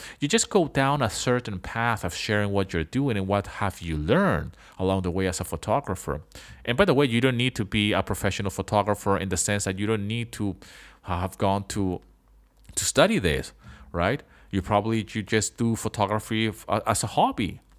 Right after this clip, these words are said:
but you know more than at least eighty percent of the population when it comes down to taking photos. And all you have to do is show that, and, and the work will show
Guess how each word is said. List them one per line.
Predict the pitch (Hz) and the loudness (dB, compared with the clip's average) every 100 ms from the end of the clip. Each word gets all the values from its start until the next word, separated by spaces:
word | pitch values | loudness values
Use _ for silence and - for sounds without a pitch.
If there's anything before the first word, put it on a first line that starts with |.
| - - - | -20 -4 0
but | 110 | 2
you | 110 | 2
know | 104 120 160 | 4 4 4
more | 120 175 185 78 113 - - - - - _ _ | 4 4 4 2 -2 -8 -20 -20 -20 -20 _ _
than | 107 107 95 - _ 101 | 0 2 2 -4 _ -2
at | 101 104 | 0 2
least | 151 156 - - | 2 2 -2 0
eighty | 131 143 139 110 | 2 4 2 0
percent | - - - 117 98 | -2 0 0 0 -2
of | 98 | -4
the | 87 | -4
population | 120 - 90 117 156 - 90 92 113 - - - | -6 -2 2 2 2 0 -2 -2 -4 -14 -12 -4
when | 98 | -2
it | 95 | -2
comes | 104 95 | -4 -2
down | 104 98 98 | 0 0 0
to | 95 | -4
taking | 87 80 78 | -4 -6 -8
photos. | - 156 170 71 - - _ _ - _ - | -2 0 0 -2 -6 -12 _ _ -20 _ -4
And | 95 98 | -2 2
all | 117 156 | 4 4
you | 147 | 2
have | 117 117 | -2 -2
to | 95 | -4
do | 131 131 | 0 0
is | 101 | 0
show | - - 143 226 | -4 2 4 4
that, | 143 62 - - - _ - _ _ | 0 -2 -4 -14 -20 _ -20 _ _
and, | 104 104 104 | -4 -2 0
and | 107 104 | -2 2
the | 113 | 4
work | 104 123 214 185 | 4 4 2 2
will | 113 98 | 0 0
show | - - 185 95 - | 0 0 4 2 0